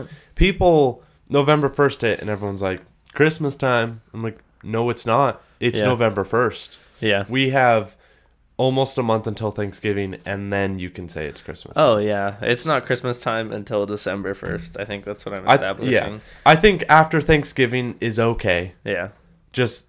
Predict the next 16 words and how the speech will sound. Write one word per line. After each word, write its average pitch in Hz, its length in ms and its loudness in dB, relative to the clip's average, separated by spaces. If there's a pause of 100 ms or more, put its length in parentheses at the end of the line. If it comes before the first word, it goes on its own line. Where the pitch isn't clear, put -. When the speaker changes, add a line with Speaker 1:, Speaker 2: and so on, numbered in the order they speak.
(120)
Speaker 2:
not 120 440 2
before 92 260 -2
Thanksgiving. 82 720 -12
You 123 160 -6
Speaker 1:
Yeah. 123 80 0
Speaker 2:
cannot 120 420 2
forget 107 260 -2
about 90 280 -4
that 90 180 -4
precious 90 360 -8
holiday 85 440 -6 (140)
Speaker 1:
Yeah, 160 240 -6
exactly. 110 580 -10
Speaker 2:
of 85 160 -10
the 87 80 -10
Mayflowers. - 720 -12